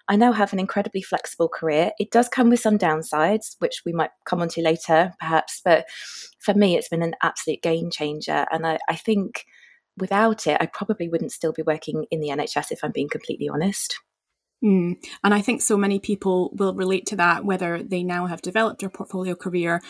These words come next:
Speaker 2: or they're in the sort of earlier stages of, of wondering, "How will I cope at, at this pace, you know, in
Speaker 1: Yes.
Speaker 2: this environment?" Um, and certainly I'm right there with you, and I feel the same, and I've, I've had to make
Speaker 1: Mm-hmm.
Speaker 2: lots of big changes to even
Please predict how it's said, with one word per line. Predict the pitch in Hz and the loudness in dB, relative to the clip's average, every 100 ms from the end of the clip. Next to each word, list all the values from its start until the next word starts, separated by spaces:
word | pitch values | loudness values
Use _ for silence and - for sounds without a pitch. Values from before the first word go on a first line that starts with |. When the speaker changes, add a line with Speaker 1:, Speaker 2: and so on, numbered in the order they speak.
| - | -10
Speaker 2:
or | - 196 185 | 2 4 4
they're | 180 165 - - _ | 2 -2 -2 -8 _
in | 190 185 | 0 2
the | |
sort | 175 175 | 2 0
of | 170 - | -2 0
earlier | 190 180 165 | 2 2 0
stages | 175 175 165 160 165 | -2 -2 -2 -2 -2
of, | 165 - - _ | -4 -8 -20 _
of | 170 - | -8 -4
wondering, | 165 156 160 - _ _ | -4 -4 -4 -6 _ _
"How | - 180 | -2 -2
will | 170 | 0
I | 170 165 | -4 -8
cope | - 175 - _ - | -6 -6 -6 _ -8
at, | 165 - _ _ - | -8 -8 _ _ -2
at | 185 | -2
this | 175 180 - - _ _ _ _ - | -2 -4 -4 -6 _ _ _ _ -6
pace, | 185 - - - - - | -2 -2 0 0 -2 -8
you | 185 175 | -2 2
know, | |
in | 156 | 2
Speaker 1:
Yes. | 185 | 0
Speaker 2:
this | 170 170 | -4 -4
environment?" | 175 165 170 165 175 175 - - - - | -6 -4 -4 -4 -6 -8 -12 -20 -20 -10
Um, | 202 175 - | -4 -4 -2
and | 185 180 | -2 0
certainly | 190 - 180 175 - | 0 0 -2 -2 -2
I'm | 180 170 | -2 -2
right | 170 | -2
there | 170 170 | -2 -2
with | 170 | -2
you, | 156 160 | -2 -2
and | 170 | -2
I | 165 | -2
feel | - 160 | -2 -6
the | 151 | -4
same, | - 165 165 | -6 -4 -4
and | 170 | -6
I've, | 180 _ | -8 _
I've | 165 | -4
had | 180 - | -4 -2
to | - | 2
make | 196 | 4
Speaker 1:
Mm-hmm. | 185 | 4
Speaker 2:
lots | 180 - | 2 0
of | 175 | -4
big | 170 | -2
changes | - 180 165 170 - - - | 0 0 2 0 -2 -6 -6
to | - 190 - | 2 2 2
even | 208 202 180 175 | 2 2 2 0